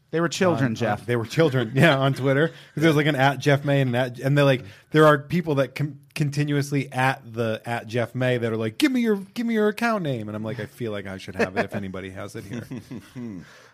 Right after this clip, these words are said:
Speaker 1: Nice. So what are we talking about today?
Speaker 2: We're talking about stuff.
Speaker 1: Talking about luxury
Speaker 2: Luxury.
Speaker 1: products.
Speaker 2: You like luxury?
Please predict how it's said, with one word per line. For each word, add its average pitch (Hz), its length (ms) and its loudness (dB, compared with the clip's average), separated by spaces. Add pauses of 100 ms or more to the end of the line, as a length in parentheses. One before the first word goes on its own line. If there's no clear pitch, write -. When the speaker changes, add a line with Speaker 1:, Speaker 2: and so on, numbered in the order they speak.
(100)
Speaker 1:
Nice. 107 480 -8 (380)
So - 180 -4
what 247 100 2
are 285 40 0
we 285 100 -2
talking 247 340 -2
about 139 280 4
today? 131 400 -2 (140)
Speaker 2:
We're 135 80 -2
talking 180 260 0
about 165 300 0
stuff. - 680 0 (260)
Speaker 1:
Talking 185 200 -4
about 151 240 2
luxury 117 480 -4
Speaker 2:
Luxury. 113 460 0
Speaker 1:
products. 95 320 -6 (120)
Speaker 2:
You 127 80 -4
like 180 140 -2
luxury? 180 560 -6